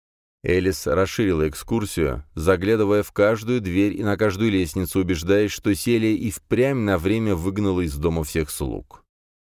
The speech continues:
В роскошном туалете Вильгрант Мистрис вызвала рвоту и избавилась от тарталеток.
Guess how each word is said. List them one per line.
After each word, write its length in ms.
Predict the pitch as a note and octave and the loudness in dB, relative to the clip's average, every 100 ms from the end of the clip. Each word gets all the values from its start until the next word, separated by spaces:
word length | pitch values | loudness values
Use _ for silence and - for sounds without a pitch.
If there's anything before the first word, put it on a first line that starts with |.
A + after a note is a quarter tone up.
| - | -2
В 80 | G2+ | 2
роскошном 500 | A#2+ - G3 D#3+ C3 | 2 0 -2 -2 2
туалете 500 | B2+ C3+ D#3 - A#2+ | 2 2 0 -2 -2
Вильгрант 600 | G2+ A#2 A2 A#2 A2+ A#2 | 0 -2 0 0 0 -2
Мистрис 680 | C3 D3 - B2 A2+ - | 0 0 -2 -2 -2 -2
вызвала 640 | G2 F2 A#2+ A2 G#2 A#2+ A#2 | -4 -2 -2 0 2 4 4
рвоту 440 | G#2+ C3 D#3 C#3+ | 2 2 2 2
и 100 | C3+ | 0
избавилась 680 | G#2+ G2 B2 C3+ C3+ C3 - | -2 2 4 4 0 0 -4
от 60 | - | -2
тарталеток. 840 | A#2 - G#2 D#2+ C2+ G1+ - - | -2 2 2 2 -2 -6 -10 -18